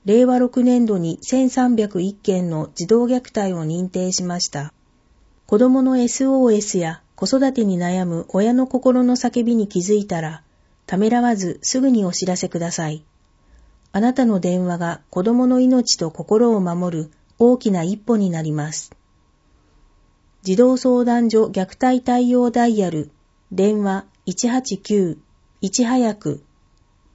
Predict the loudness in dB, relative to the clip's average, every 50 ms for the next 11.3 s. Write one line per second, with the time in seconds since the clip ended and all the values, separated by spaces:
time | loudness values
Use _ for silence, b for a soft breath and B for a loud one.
0 | _ _ _ _ _ -8 -6 -4 0 0 2 2 4 2 0 0 0 -2 0 0
1 | 0 0 0 -2 -2 -4 -8 _ _ _ -6 0 2 2 4 4 2 2 2 0
2 | 0 2 2 2 2 2 0 -2 -4 -8 _ _ _ -6 0 0 2 2 0 0
3 | 0 0 2 2 0 0 -2 -4 -4 -6 -8 -8 -14 _ _ _ _ _ _ _
4 | _ _ _ _ _ _ _ _ _ _ _ _ _ _ _ -2 0 2 2 2
5 | 2 0 0 0 0 0 2 2 2 2 2 0 -2 -6 -8 -12 -6 -4 -2 0
6 | 2 2 2 2 0 0 0 0 -2 -2 -4 -6 -6 -6 -8 -8 -6 -8 -8 -8
7 | -8 -8 -12 -16 _ _ _ _ _ _ _ _ _ _ _ _ _ _ _ _
8 | -20 _ -4 0 0 2 2 2 0 -2 -2 -2 -2 -2 -2 -2 -2 -2 -2 -2
9 | -2 -2 -4 -6 -6 -6 -6 -8 -8 -8 -10 -10 -6 -2 0 2 2 4 4 4
10 | 2 2 0 0 -2 0 2 4 4 4 4 2 0 0 -2 -4 -4 -4 -4 -4
11 | -4 -4 -8 -10 -12